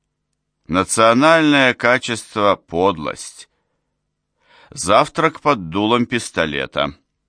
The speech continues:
Дело с храбрым и хладнокровным человеком.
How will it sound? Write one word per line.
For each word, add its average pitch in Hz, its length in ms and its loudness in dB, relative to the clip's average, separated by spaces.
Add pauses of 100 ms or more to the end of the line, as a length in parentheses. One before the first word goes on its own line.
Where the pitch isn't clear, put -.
(880)
Дело 139 560 0
с 135 100 -10
храбрым 127 840 -2
и 101 140 -2
хладнокровным 98 1120 -2
человеком. 69 800 -6